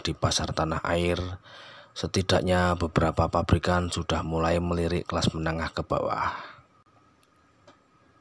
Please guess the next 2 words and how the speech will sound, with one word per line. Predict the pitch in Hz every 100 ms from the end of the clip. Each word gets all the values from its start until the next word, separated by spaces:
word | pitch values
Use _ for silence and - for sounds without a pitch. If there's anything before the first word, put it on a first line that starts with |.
| _ _ _ _ _ _ - _ - - _ _ - - - - - - _ - - - - - - -
Juga | 101 95 107 104 107
melihat | 107 98 87 82 80 82